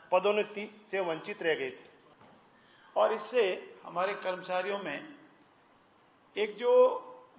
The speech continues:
Speaker 2: बात बार बार आती थी कि हमको सरकार में इतना मिलता है, हमको कम मिलता है, हमने उसी तर्ज पर आज ये फैसला किया, इसको अप्रूव किया है। दो विशेष तथ्य भी आपको हमारे डॉक्टर प्रेम सिंह जी ने बताए हैं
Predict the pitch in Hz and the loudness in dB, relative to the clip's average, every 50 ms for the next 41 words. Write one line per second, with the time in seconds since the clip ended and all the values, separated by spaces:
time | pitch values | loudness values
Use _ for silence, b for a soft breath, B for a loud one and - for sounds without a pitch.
0 | - - 185 185 190 220 226 - 208 208 202 196 196 208 202 196 185 180 180 202 | -6 0 4 4 4 4 4 2 2 2 2 2 0 0 0 0 0 -2 -4 -8
1 | 196 - 208 214 214 214 208 190 185 180 196 - - 185 165 - 180 180 180 180 | -12 -14 -14 -16 -10 -6 -6 -6 -6 -6 -10 -10 -10 -10 -8 -6 -6 -6 -6 -6
2 | 180 165 160 - 175 175 175 170 170 175 - 175 175 165 147 139 139 - 170 160 | -8 -10 -14 -12 -10 -10 -10 -10 -10 -10 -8 -6 -6 -4 -6 -6 -8 -10 -12 -12
3 | - - - 165 156 147 151 151 170 170 185 196 - - - - - - - - | -10 -10 -10 -10 -12 -14 -14 -10 -6 -4 -4 -4 -6 -8 -14 -18 -20 -20 -20 -20
4 | - - - 180 185 185 190 190 190 240 226 - - 190 190 185 190 - - - | -18 -16 -12 -10 -10 -10 -10 -12 -12 -14 -14 -10 -4 -2 0 0 -2 -4 -8 -10
5 | 151 143 143 - - - - - - - - - _ _ _ _ - 170 170 185 | -12 -12 -12 -14 -18 -20 -20 -20 -20 -20 -20 -20 _ _ _ _ -2 0 0 0
6 | 185 202 202 196 - 170 170 170 170 185 185 180 - 196 196 185 175 - - 180 | 0 -2 -6 -8 -6 -8 -8 -8 -6 -8 -8 -6 -4 -4 -4 -4 -4 -6 -6 -6
7 | 156 151 156 180 180 180 180 185 175 139 131 135 - - - - - - - _ | -6 -4 -6 -8 -10 -10 -10 -6 -6 -6 -6 -6 -10 -16 -20 -20 -20 -20 -20 _
8 | _ _ _ _ _ _ _ _ _ b b b b b b b b - 190 220 | _ _ _ _ _ _ _ _ _ b b b b b b b b -4 -2 -2
9 | 226 208 208 202 - 254 269 277 269 269 - - - - - - - 196 196 - | -2 -2 -6 -8 -2 0 0 0 0 -4 -10 -14 -18 -20 -16 -12 -12 -10 -8 -8
10 | 226 208 185 220 226 202 190 190 190 - - 190 180 175 180 180 180 175 156 143 | -8 -6 -4 0 4 4 6 4 4 0 -4 -4 0 0 0 2 2 0 -2 -4
11 | 156 - - - - - - _ _ _ _ - - 170 170 175 - 190 185 170 | -6 -8 -14 -20 -20 -20 -20 _ _ _ _ -6 -4 -2 -2 -2 -4 -8 -12 -12
12 | 170 165 170 175 175 180 185 175 175 185 175 185 170 147 - - 147 160 170 151 | -10 -12 -12 -12 -12 -14 -14 -14 -14 -12 -10 -10 -8 -10 -8 -6 -6 -6 -6 -6
13 | 135 135 - | -10 -12 -16